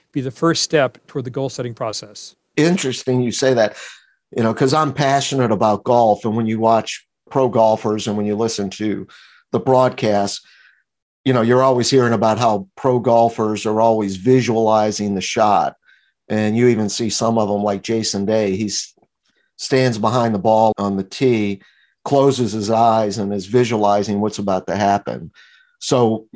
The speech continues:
Speaker 2: you're saying do the same thing from an individual perspective.
Speaker 1: Yes. And you're saying Jason Day is visualizing the picture perfect shot.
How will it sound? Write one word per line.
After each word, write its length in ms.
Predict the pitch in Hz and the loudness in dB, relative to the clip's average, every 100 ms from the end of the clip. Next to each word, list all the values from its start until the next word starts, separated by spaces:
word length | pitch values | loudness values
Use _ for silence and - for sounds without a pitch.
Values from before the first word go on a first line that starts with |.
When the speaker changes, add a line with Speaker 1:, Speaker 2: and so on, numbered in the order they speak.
| - - | -16 -2
Speaker 2:
you're 220 | 123 139 | 2 2
saying 320 | 135 120 113 | 2 2 2
do 160 | 127 120 | 4 2
the 100 | 107 | 2
same 400 | - 123 120 113 | 0 0 0 0
thing 340 | 113 110 107 - _ _ _ | -2 -2 -4 -10 _ _ _
from 220 | 123 113 | -2 0
an 180 | 104 95 123 | 0 -2 0
individual 520 | 127 107 117 104 92 | 2 2 0 -2 -4
perspective. 680 | - 95 - 80 - - - | -4 -6 -2 -4 -4 -14 -8
Speaker 1:
Yes. 400 | 135 123 113 - - - | -4 -2 -4 -10 -16 -10
And 160 | 151 143 | -4 0
you're 140 | 160 | 0
saying 240 | - 165 139 | 0 -2 0
Jason 420 | 147 165 - 180 | 2 2 2 0
Day 240 | 156 147 | 4 4
is 160 | 135 117 | 2 -4
visualizing 800 | 113 175 170 139 127 127 139 123 | 0 0 2 0 0 -2 -6 -12
the 100 | 113 | -14
picture 720 | - - 131 - 170 170 - | -8 -4 -4 -4 -6 -8 -10
perfect 440 | _ - 147 139 - | _ -2 0 -2 -12
shot. 380 | - 127 107 | -8 -6 -6